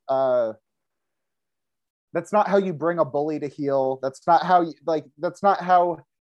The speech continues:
any system where one side is being the, like, is the aggressor and the other side is on defense. Like, it's, it just, the bully's not gonna stop bullying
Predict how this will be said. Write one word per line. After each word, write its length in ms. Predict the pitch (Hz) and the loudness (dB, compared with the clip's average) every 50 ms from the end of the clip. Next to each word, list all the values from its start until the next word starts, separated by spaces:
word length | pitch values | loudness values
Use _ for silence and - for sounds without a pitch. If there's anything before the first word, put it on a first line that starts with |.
| _ - | _ -4
any 300 | 165 196 208 226 233 226 | -2 -2 -2 -2 -4 -8
system 720 | 208 - - - 180 151 151 - - 165 147 139 139 139 131 - | -8 -10 -8 -2 -2 -2 -2 -2 -2 0 0 0 0 -4 -10 -8
where 340 | 127 139 151 151 147 147 147 | -4 0 2 2 2 2 0
one 360 | 131 131 143 156 156 165 175 | 0 0 -2 -2 -2 -2 -6
side 380 | - - 196 180 175 175 180 | -6 -2 0 2 2 2 2
is 140 | 170 170 151 | 0 -4 -6
being 320 | 131 165 165 165 165 175 170 | -4 -2 -2 -2 -2 -4 -4
the, 220 | 165 165 165 156 - - | -2 -2 -2 -4 -6 -6
like, 240 | 151 156 143 143 _ - | -4 -4 -4 -4 _ -6
is 200 | 160 147 135 131 | -8 -8 -8 -6
the 140 | 135 156 156 | -4 -2 -2
aggressor 640 | 147 139 147 185 190 190 - - 165 147 143 139 | -2 -2 0 -2 -2 -2 -2 -4 -4 -4 -4 -4
and 200 | 127 123 143 139 | -6 -6 -8 -6
the 100 | 139 139 | -2 -2
other 180 | 143 151 156 156 | 0 0 0 0
side 360 | 156 - 175 160 156 151 151 143 - | -2 0 0 2 2 0 0 -2 -6
is 280 | 139 143 131 123 - - | -6 -8 -8 -10 -10 -6
on 220 | 143 143 151 151 | -4 -4 -4 -4
defense. 680 | 135 139 135 _ - 180 160 143 135 - - - - _ _ _ _ _ _ _ _ _ - | -6 -8 -8 _ -2 0 0 0 -4 -8 -14 -20 -20 _ _ _ _ _ _ _ _ _ -8
Like, 140 | - 143 131 | -6 -4 -4
it's, 240 | 151 143 - - - _ - | -4 -6 -6 -12 -20 _ -10
it 140 | - - - | -10 -8 -6
just, 220 | 175 160 - - _ _ _ _ _ _ _ _ _ _ _ _ _ _ _ _ _ _ _ _ _ _ _ _ _ _ - | -6 -8 -8 -10 _ _ _ _ _ _ _ _ _ _ _ _ _ _ _ _ _ _ _ _ _ _ _ _ _ _ -8
the 100 | 131 160 | -8 -2
bully's 320 | 143 202 247 277 262 190 185 | 2 2 4 4 2 2 4
not 160 | 220 214 208 | 4 4 4
gonna 160 | 208 180 165 | 2 -4 -4
stop 320 | - - 208 196 190 190 | -2 2 4 4 4 2
bullying 480 | 131 170 190 202 180 143 120 101 104 113 | 2 2 2 4 4 2 0 -4 -10 -18